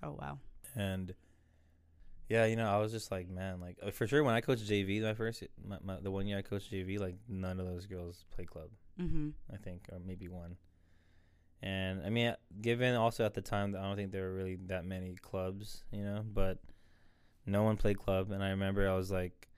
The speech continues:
Speaker 2: watching all these other good t-, s-, schools, like, all those girls play club, you know, competing year round and, you know, traveling and stuff.
Speaker 1: Mm-hmm.
Speaker 2: So I remember, um,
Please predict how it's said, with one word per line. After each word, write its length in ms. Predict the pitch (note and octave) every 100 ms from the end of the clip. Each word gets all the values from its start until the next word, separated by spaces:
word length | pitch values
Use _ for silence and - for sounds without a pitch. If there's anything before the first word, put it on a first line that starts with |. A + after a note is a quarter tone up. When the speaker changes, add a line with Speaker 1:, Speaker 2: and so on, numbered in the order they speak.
| - _ _ - -
Speaker 2:
watching 300 | G#2 G#2 A2+
all 120 | G2+
these 120 | G2+ G2+
other 240 | G2 G2
good 300 | F#2+ G2+ F#2+
t-, 140 | -
s-, 240 | G2+ - -
schools, 540 | - - G2+ A#2+ G2 G2+
like, 160 | F#2+ - -
all 180 | G2
those 160 | G2+ G2
girls 200 | G2 F#2
play 120 | G2
club, 240 | F#2 G#2 F#2+ - - - - - _ -
you 120 | A2
know, 80 | G2+
competing 640 | F#2+ - A2+ G#2+ G#2 F#2+ - - - - - - - - -
year 240 | G3 G2
round 440 | F2+ F#2 F#2 F2 E2
and, 300 | E2+ F2 F#2+ - - - - - _ _ - - -
you 100 | G#2
know, 120 | F2+
traveling 540 | E2 F#2 E2+ F2+ F2 E2+
and 100 | E2+
stuff. 240 | F2+ E2+ - - - _ _ - - -
Speaker 1:
Mm-hmm. 320 | E3+ D#3+ D3+ D3 - - - - - - - - - - -
Speaker 2:
So 100 | B2
I 80 | A2+
remember, 480 | A2+ A#2 A#2 A2+ G#2
um, 480 | G2+ F#2+ F#2 F#2+